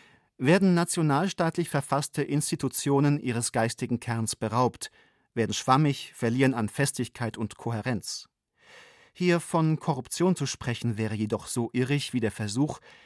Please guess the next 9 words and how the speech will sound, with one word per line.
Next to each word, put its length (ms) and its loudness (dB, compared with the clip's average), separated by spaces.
die 40 2
Finanzkrise 920 0
auf 220 -4
die 180 -4
Gier 340 2
einzelner 480 0
Bankiers 540 -2
zu 140 -8
reduzieren. 720 -10